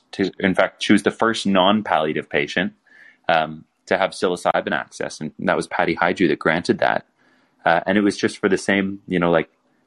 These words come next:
w-, I used to be end of life, right? I'm not anymore, but my, my suffering's still here. Why don't I get access? I wanna try and live, right? I want medical assistance in living. Um,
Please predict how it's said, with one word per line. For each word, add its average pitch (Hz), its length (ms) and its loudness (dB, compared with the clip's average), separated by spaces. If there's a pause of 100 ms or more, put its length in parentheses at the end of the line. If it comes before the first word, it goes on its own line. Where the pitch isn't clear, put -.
(180)
w-, - 440 -8
I 98 80 4
used 95 320 4
to 107 40 4
be 92 140 4
end 73 100 0
of - 80 -6
life, 76 340 2 (120)
right? - 260 2
I'm 90 140 2
not 92 240 4
anymore, 82 500 0
but 76 300 -2
my, 80 180 -4
my 85 120 0
suffering's 92 540 -2
still 78 140 -2
here. 73 220 -4
Why 85 240 0
don't 92 160 0
I 82 100 2
get 82 140 2
access? - 400 -6
I 82 100 2
wanna 90 260 2
try 76 260 -2
and 73 140 -4
live, 60 400 -6 (380)
right? 90 200 4
I 85 80 4
want 87 220 0
medical 90 340 0
assistance 85 500 -2
in 85 160 0
living. 73 420 2 (600)
Um, 78 400 0